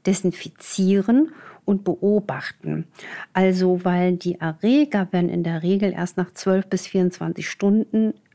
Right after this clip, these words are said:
auf den menschlichen Körper übertragen. Und je länger das, das Biest da in der Wade suckelt,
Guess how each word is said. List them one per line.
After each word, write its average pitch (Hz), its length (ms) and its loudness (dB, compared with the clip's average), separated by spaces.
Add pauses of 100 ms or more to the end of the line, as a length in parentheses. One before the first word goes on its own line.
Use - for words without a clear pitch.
(100)
auf 190 280 0
den 185 180 2
menschlichen 175 480 0
Körper 185 400 -2
übertragen. 180 640 -2
Und 175 160 -4
je 170 60 -2
länger 202 340 2
das, 175 300 -6 (400)
das - 280 -4 (140)
Biest 226 720 2
da 185 240 2
in 180 240 0
der 170 240 -2
Wade 180 400 2
suckelt, 196 640 0